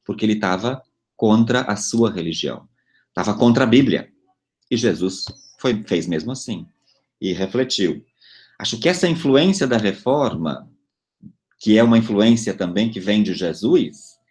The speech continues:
de transgredir, de defender a vida, de interpretar o texto bíblico,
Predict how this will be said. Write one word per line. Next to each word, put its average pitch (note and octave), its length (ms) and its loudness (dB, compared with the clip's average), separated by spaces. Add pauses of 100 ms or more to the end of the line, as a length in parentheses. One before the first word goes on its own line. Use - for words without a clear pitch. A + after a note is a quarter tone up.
(440)
de G2+ 680 0 (440)
transgredir, A#2 1200 -2
de G2 640 -4 (340)
defender C3+ 560 2
a C3+ 80 -2
vida, E2+ 840 -4
de F2+ 140 -4
interpretar A2+ 840 0
o D#3 140 0
texto C3 340 2
bíblico, F#2+ 800 0